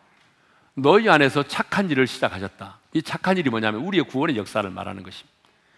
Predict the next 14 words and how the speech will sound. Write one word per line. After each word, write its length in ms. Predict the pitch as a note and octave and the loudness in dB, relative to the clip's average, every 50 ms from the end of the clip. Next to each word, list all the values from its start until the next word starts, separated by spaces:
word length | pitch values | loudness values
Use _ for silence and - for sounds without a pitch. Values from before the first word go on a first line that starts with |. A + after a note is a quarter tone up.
| _ - - - - - | _ -20 -20 -20 -12 -6
우리의 360 | A#3 A#3+ C#4+ C#4+ C4 A3 E3 | -2 0 4 4 6 6 4
구원의 380 | - - C#3+ D#3 F#3+ F#3+ D3 | 4 2 0 2 2 2 2
역사를 460 | A#2 G#2+ - - - A2 G#2 A2 A#2 A#2+ - | 0 0 -2 -2 -2 -2 0 0 -2 -4 -6
착한 420 | - - - - - - A3 G3+ | -8 -10 -10 -6 -2 -2 0 0
일이라고 340 | C3 G#2+ G#2+ G#2 G#2 G2 G2 | 0 -2 -2 -2 -2 -4 -2
말씀하고 500 | G2 F#2 F#2 - - A2+ G2 F#2+ G#2 G2 | -4 -4 -4 -6 -8 -10 -8 -8 -10 -12
계십니다. 440 | F2+ F#2+ - - G2+ F#2 F#2 - _ _ _ _ _ _ _ _ - - - - - - | -12 -14 -16 -14 -16 -16 -18 -20 _ _ _ _ _ _ _ _ -20 -20 -20 -20 -14 -4
로마서 300 | - E3+ G3 A#3 A#3 G#3+ | 0 4 4 6 6 4
팔 180 | - - A3+ A#3+ | 2 0 0 -2
장 140 | - B3 F3 | 0 0 0
이십팔 440 | D3+ D#3+ D#3 A3 - - - A#3+ - | 0 2 0 -2 -2 -2 -6 -4 0
절을 220 | - - B2 A2 | 0 0 0 0
읽겠습니다. 480 | G#2 G2 A#2 A2 - A2 G2 F#2 - F#2+ | -2 -4 -6 -8 -8 -10 -12 -10 -10 -10
시작. 380 | G2+ - - A#2+ G#2+ C3+ F3 | -10 -8 -8 -6 -4 -6 -6